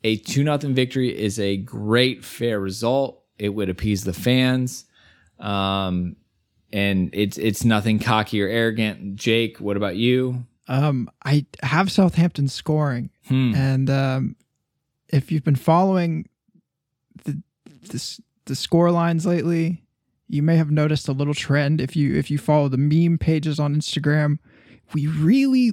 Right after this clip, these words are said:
Speaker 2: like to concede biblical goals. And with this game against the Saints this weekend, I can't help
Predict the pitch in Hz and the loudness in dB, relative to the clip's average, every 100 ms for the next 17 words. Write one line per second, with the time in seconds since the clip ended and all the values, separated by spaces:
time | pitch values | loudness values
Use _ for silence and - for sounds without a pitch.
0 | - 165 165 170 - - - 151 143 - | -2 -2 0 0 -4 -14 -2 0 0 0
1 | - 185 180 - - _ 165 180 180 180 | 2 2 2 -2 -12 _ 0 2 0 0
2 | - 170 - 165 156 156 135 143 - - | 0 0 -2 -2 0 0 -2 -6 -10 -20
3 | _ - 135 143 180 202 208 - 180 185 | _ -4 -2 0 0 0 -2 0 2 2
4 | 180 165 - 139 - 190 196 175 185 - | 2 0 -2 -6 -2 2 2 0 -4 -2
5 | 180 160 175 156 131 - - 185 190 - | -2 0 0 0 -2 -4 2 2 2 -2
6 | - 160 160 | -4 -2 -2